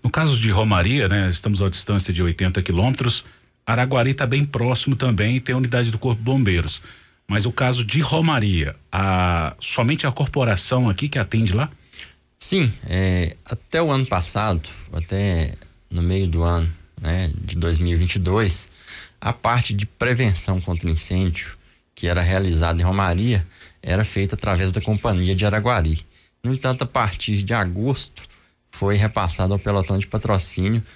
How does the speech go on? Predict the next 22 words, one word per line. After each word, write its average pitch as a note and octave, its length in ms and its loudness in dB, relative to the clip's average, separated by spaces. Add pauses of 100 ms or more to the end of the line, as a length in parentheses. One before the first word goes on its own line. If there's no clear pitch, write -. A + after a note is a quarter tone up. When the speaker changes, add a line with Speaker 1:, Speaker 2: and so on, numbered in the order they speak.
(220)
Speaker 2:
tanto D3 300 0
a, G#2+ 100 0 (680)
o - 40 -4
atendimento F#2 600 0
a F#2 60 2
ocorrências F2 500 0
operacionais F#2+ 840 0 (380)
como G#2+ 220 2
atendimento G#2+ 920 2 (100)
a F2+ 360 0
ações F#2 400 0
de F#2+ 80 0
prevenção. F#2+ 760 0 (360)
Então, A2 260 2
hoje, B2 460 2 (400)
é, F2+ 440 2
aquela E2+ 400 0
região, F2+ 380 2
aquele G2 220 0
município G2 680 0
é A#2 60 2
totalmente, G#2+ 1000 0